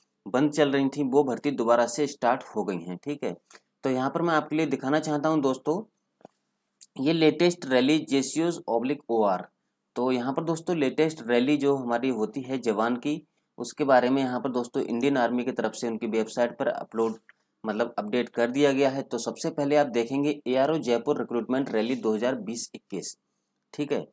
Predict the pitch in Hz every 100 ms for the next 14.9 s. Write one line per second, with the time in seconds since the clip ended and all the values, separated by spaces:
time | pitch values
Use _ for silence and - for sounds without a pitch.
0 | _ _ - 139 147 147 160 147 139 147
1 | 151 127 139 131 107 113 117 151 78 123
2 | 123 123 127 110 104 123 123 113 113 120
3 | 107 131 131 123 120 120 127 - - -
4 | 139 127 127 139 175 _ _ _ - 127
5 | 127 139 143 117 131 131 147 120 120 139
6 | 113 107 113 110 113 135 113 110 120 113
7 | 98 120 - 110 - 127 131 - - _
8 | _ _ _ 120 123 - 147 143 147 143
9 | 135 131 139 147 - - 131 127 110 113
10 | 123 110 107 117 95 117 123 110 - 123
11 | 127 131 - _ _ - - _ 113 117
12 | 135 - 147 - 147 147 120 127 - 131
13 | 127 127 147 147 - 117 131 151 131 123
14 | 117 139 117 110 120 - 113 110